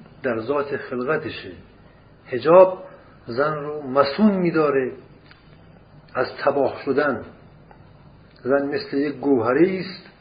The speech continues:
مثل یک مرواریدی است که از صدف وجود آدم بیرون آمده و لذا نیازمند حراست از خودشه و این حراست همان حجاب پوششی هست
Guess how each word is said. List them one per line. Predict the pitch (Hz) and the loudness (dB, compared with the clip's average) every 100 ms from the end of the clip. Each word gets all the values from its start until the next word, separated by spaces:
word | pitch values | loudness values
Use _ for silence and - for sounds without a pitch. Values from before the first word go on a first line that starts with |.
| - - - - - - - - - - - | -20 -20 -20 -20 -20 -20 -20 -20 -20 -20 -12
مثل | 131 - | -10 -6
یک | 135 131 | -4 -2
مرواریدی | 131 123 123 127 165 160 156 | -2 0 0 0 -2 -4 -8
است | - | -8
که | - | -6
از | 131 - | -6 -6
صدف | - 117 139 135 123 107 | -6 -2 0 0 -4 -4
وجود | 120 127 120 | -8 -8 -6
آدم | 120 120 113 123 120 | -4 -4 -4 -4 -6
بیرون | 110 117 139 | -6 -6 -6
آمده | 156 160 156 160 147 | -6 -4 -4 -4 -4
و | |
لذا | 135 120 113 156 202 190 - - - | -2 -2 2 6 8 6 2 -14 -12
نیازمند | 131 123 113 117 156 185 170 165 160 - - - - - | -6 -4 -4 -2 0 0 0 0 -2 -8 -20 -20 -20 -8
حراست | 131 117 - | -4 -4 -6
از | 131 113 - | -6 -6 -8
خودشه | 104 - - 107 107 107 | -14 -16 -16 -18 -16 -8
و | |
این | 117 127 | -8 -6
حراست | 113 135 113 185 202 - - - - | -4 -4 4 6 6 4 -12 -20 -16
همان | - 135 127 123 - - - - - - | -10 -6 -6 -8 -14 -20 -20 -20 -20 -12
حجاب | 131 156 180 175 175 170 - - - - - - - - | 0 6 8 8 4 2 -6 -20 -20 -20 -20 -20 -20 -20
پوششی | - - 127 - 202 | -14 -8 -8 0 2
هست | 185 240 240 - - | 8 10 8 4 -12